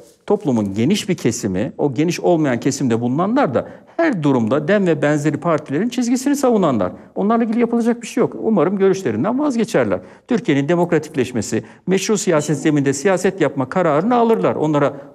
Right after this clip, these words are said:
bugün söyleyebileceğimiz sadece o kadar. Ama mahkeme kararları üzerinden hareket etmek sizin hukuki zeminde hareket ettiğinizi gösterir.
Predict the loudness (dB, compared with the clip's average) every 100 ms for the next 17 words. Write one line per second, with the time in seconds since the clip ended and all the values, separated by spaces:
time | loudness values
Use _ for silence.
0 | -4 0 0 0 2 4 4 2 0 -2
1 | 0 0 0 0 0 2 2 0 -4 -14
2 | -6 -4 -2 -2 -2 -2 0 2 2 0
3 | 0 0 0 0 -2 -2 -2 0 -4 -4
4 | -2 -2 0 -2 -2 _ _ _ _ -6
5 | 0 2 2 0 -2 -8 -2 0 2 2
6 | 2 0 2 2 2 2 0 0 0 0
7 | -2 0 -2 0 -2 -2 0 0 0